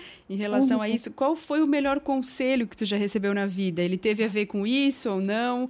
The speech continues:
Speaker 2: Teve.
Speaker 1: Ou teve algum que mexeu bastante com a tua história?
Speaker 2: Teve. Sempre me vem, assim, essa pergunta é muito interessante, porque ela vem um, uma pessoa num momento específico.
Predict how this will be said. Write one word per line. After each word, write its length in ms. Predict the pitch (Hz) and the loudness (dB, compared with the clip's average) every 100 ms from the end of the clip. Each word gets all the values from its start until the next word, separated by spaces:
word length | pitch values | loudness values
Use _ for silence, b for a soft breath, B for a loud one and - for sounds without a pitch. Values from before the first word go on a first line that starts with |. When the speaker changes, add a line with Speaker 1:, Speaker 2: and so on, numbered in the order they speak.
| B | B
Speaker 2:
Teve. 340 | 254 202 185 214 | 4 6 6 2
Speaker 1:
Ou 240 | 214 208 | 0 -2
teve 260 | 240 254 262 | 0 2 2
algum 280 | 240 247 | 2 2
que 120 | 262 247 | 2 2
mexeu 320 | 220 - 233 | 0 -2 -2
bastante 420 | 220 214 233 220 | -2 -4 -6 -4
com 60 | 214 | -6
a 40 | |
tua 120 | 202 | -6
história? 540 | 202 - 202 196 170 - _ b b b b b b _ | -6 -4 -2 -2 -2 -6 _ b b b b b b _
Speaker 2:
Teve. 340 | 220 196 190 | 2 2 2
Sempre 400 | 208 240 240 262 | -2 -2 0 0
me 180 | 262 254 | 2 2
vem, 400 | 226 226 208 208 | 2 2 4 4
assim, 380 | 208 - 202 190 | 2 -2 -2 -2
essa 180 | 185 202 | -2 0
pergunta 400 | 208 196 214 214 | 2 2 2 4
é 20 | |
muito 240 | 208 208 | 4 4
interessante, 600 | 220 214 196 - 196 180 - | 2 2 0 0 -4 -4 -2
porque 260 | 214 214 | -2 2
ela 140 | 220 214 | 2 4
vem 260 | 214 226 | 4 4
um, 280 | 226 262 294 | 4 4 2
uma 400 | - 254 285 294 | 2 2 4 2
pessoa 640 | 285 269 254 233 240 277 294 | 2 2 4 4 6 4 2
num 240 | 254 247 | 2 2
momento 480 | 269 269 233 202 202 | 2 2 2 0 -2
específico. 640 | - 233 214 196 180 - | -2 -2 -2 -4 -6 -12